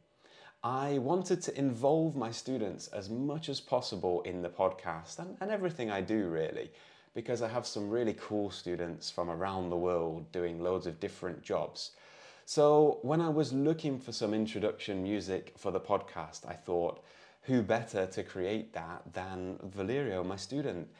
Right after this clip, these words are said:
And thankfully, uh, he was willing to help out, and he created this really, really cool track for me. So thank you very much, Valerio, for letting me use that track.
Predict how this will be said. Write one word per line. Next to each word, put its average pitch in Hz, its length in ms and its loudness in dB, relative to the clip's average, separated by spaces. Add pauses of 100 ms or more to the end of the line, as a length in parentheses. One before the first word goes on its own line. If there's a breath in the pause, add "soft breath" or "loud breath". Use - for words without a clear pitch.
(460 loud breath)
And 113 440 0
thankfully, 104 800 0
uh, 92 600 6
he 95 200 -4
was 90 420 4
willing 92 400 2
to 90 140 -10
help 101 320 -2
out, 151 320 -4 (460 loud breath)
and 101 200 -2
he 101 140 -6
created 95 500 -2
this 90 220 -6
really, 90 180 2
really 85 260 -2
cool 87 220 -4
track - 460 -8
for 82 220 -4
me. 80 160 -6
So 82 300 -2 (460 loud breath)
thank 131 260 0
you 127 60 0
very 117 200 8
much, 110 280 2
Valerio, 101 520 4
for 92 200 -4
letting 90 280 2
me 87 360 -2
use 87 260 -4
that - 260 -2
track. - 460 -6